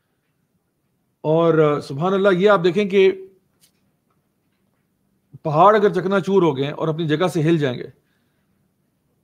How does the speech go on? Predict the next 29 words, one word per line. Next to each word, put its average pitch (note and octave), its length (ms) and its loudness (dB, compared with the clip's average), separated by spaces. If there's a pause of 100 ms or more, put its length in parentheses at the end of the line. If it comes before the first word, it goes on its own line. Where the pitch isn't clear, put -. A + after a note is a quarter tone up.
(200)
व C3+ 80 -2
तकूनुल F#3+ 460 0
जिबालु E3 420 0
कल D#3 180 -4
इहनिल E3 320 -4
मनफूश, D3+ 460 -4
रुई D3+ 280 -2
की F#3 80 -4
तरह E3 160 -2
हो D3 100 2
जाएंगे, D3+ 220 -4
तो D#3+ 120 -4
पहाड़ C#3+ 400 0
जो D#3 80 -2
है E3 60 -2
ना, F3 100 -6
जिस C#3+ 160 -10
तरह D3+ 120 0
पिछली - 520 -6
सूरत D#3+ 200 -4
में D#3 120 -4
हमने D3 120 -4
पढ़ा D3+ 180 -2
था, D3 220 -6 (720)
व D#3 120 2
सुय्यिरतिल G3 840 2
जिबालु D3+ 460 0
फकानत C#3+ 440 -4
सराबा, C3+ 420 -6